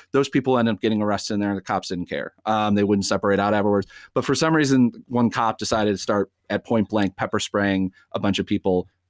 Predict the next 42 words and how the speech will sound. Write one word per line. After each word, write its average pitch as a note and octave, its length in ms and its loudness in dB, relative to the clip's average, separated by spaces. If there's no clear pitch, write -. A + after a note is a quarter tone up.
bunch B2 180 -2
of G#2 60 -2
peop-, A2+ 180 0
obviously A2+ 360 0
a - 20 2
bunch G#2 160 -2
of G2 80 -4
photographers A#2+ 580 0
and G#2+ 100 0
a - 20 0
bunch G#2 180 0
of, G2 160 -2
uh, F#2+ 500 2
a G2 40 0
live G#2+ 240 0
streamer, G#2+ 420 2
and F#2+ 160 2
everybody G#2 340 2
was G#2 140 2
there. G#2 280 0
And A#2 320 2
that B2+ 160 0
was B2 100 2
a A#2 60 0
cover A2+ 460 2
front, A#2 260 -4
uh, G2+ 540 0
the G2 160 -2
photo B2 420 2
of G#2+ 80 2
a G#2+ 60 4
woman, G#2+ 500 4
like, G#2 280 -2
face - 420 0
down, G2+ 580 0
uh, G#2 160 2
with G2+ 140 2
a G2 80 2
cop - 380 -2
<laughs> - 0 -
above B2+ 320 -2
her, A2 260 2